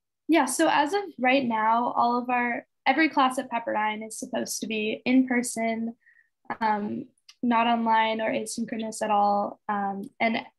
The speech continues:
as of now, also, everyone is supposed to be able to move in. There are, um, sophomores that are studying abroad at various, um,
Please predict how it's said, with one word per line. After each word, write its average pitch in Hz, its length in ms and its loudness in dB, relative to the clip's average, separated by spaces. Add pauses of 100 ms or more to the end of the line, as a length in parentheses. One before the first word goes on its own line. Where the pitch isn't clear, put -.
(240)
as 233 200 2
of 233 60 -2
now, 220 280 4
also, 214 420 2
everyone 208 380 -2
is 208 140 -4
supposed - 280 -10
to 208 100 -6
be 202 160 -4
able 190 180 -6
to - 160 -10
move 196 140 -8
in. 285 320 4 (300)
There 233 120 4 (500)
are, 226 140 2
um, 220 120 -2
sophomores 220 760 -2
that 214 120 -4
are 214 160 -4
studying 208 420 -2
abroad 202 400 -2
at 240 160 -2
various, 202 500 -4 (400)
um, 208 420 0